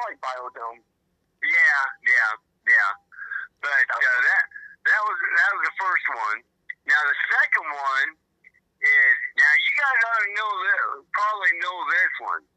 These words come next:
Speaker 2: Okay.
Speaker 1: What year did it co-, what year did it come out? I never heard it.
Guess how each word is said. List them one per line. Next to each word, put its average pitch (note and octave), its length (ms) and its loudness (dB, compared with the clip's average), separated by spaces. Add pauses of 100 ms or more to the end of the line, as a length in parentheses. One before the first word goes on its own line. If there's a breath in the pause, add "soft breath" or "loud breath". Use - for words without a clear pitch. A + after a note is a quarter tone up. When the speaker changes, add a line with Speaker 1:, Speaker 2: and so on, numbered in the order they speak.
(500)
Speaker 2:
Okay. A#2 380 2 (100)
Speaker 1:
What E4 140 -6
year D#4 100 2
did C#4+ 160 2
it - 60 -8
co-, - 180 -2
what C#4 160 -6
year C#4 140 2
did A#3 160 0
it - 80 -6
come G#3+ 180 0
out? D3+ 160 -2
I B2+ 140 -4
never E3+ 240 -2
heard - 160 -2
it. - 100 -12